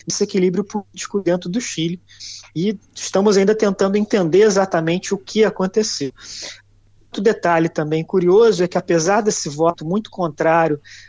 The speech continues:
ah, aos políticos tradicionais na disputa pra presidência, o partido mais votado pro Congresso foi a Renovação Nacional do presidente Pinheira. Então, me lembra muito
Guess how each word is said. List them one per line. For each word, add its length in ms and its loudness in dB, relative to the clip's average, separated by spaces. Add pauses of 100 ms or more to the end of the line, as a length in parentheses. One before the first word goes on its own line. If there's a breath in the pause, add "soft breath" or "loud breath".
ah, 300 -2
aos 180 0
políticos 540 -4
tradicionais 880 0
na 100 0
disputa 480 -4
pra 200 0
presidência, 840 -2 (400 loud breath)
o 80 -4
partido 480 -4
mais 220 0 (360)
votado 280 -2 (1040)
pro 140 -4
Congresso 540 0
foi 160 0
a 20 4
Renovação 600 0
Nacional 560 -2 (320 loud breath)
do 140 0
presidente 560 0
Pinheira. 500 -6 (440 loud breath)
Então, 440 -6
me 220 -2
lembra 180 4
muito 220 0